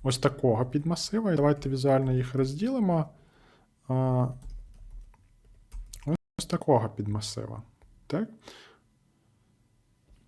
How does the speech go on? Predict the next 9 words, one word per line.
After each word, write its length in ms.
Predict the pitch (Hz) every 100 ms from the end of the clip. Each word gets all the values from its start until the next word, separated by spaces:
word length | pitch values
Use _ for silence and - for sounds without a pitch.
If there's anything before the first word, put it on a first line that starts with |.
| _ _ _ _
Добре. 500 | 127 127 101 98 151 247 - 151
Тепер, 460 | - 123 151 156 135 120
е, 280 | 123 120
якщо 540 | 117 123 - - - 214
у 100 | 247
нас 340 | 180 160 - -
answer 500 | 156 151 - 127 123 - - - - - - - - - _ _ _ _ _ _ - -
менше 300 | 123 123 120
нуля, 420 | 113 98 139